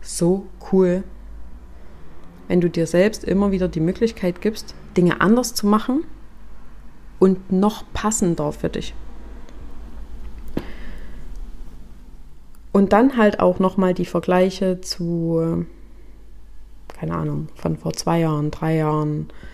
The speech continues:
ähm, bevor ich das Network gestartet hatte, bevor ich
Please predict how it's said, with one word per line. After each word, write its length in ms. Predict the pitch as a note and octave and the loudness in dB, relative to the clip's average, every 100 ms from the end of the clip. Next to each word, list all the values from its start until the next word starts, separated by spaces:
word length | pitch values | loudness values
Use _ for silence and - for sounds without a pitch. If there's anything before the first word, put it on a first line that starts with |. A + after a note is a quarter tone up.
| - - - - - | -14 -14 -14 -10 -2
ähm, 360 | D#3+ D#3 D#3 D3+ | 0 0 -2 -2
bevor 280 | D#3+ - F3+ | -2 4 4
ich 100 | F3 | 4
das 140 | G#3 | 2
Network 440 | F3+ E3 - D#3+ - | 4 4 2 0 0
gestartet 520 | E3+ E3+ D#3+ E3+ - | -2 -2 -2 -4 -6
hatte, 460 | D#3 D#3 D#3 D#3+ D#3+ | -8 -6 -2 -2 2
bevor 680 | C#4 D4 - G#3+ G#3+ G#3 - | 4 4 4 2 4 0 -2
ich 680 | F#3 F#3 F#3 F3+ - - | 0 0 0 -4 -12 -18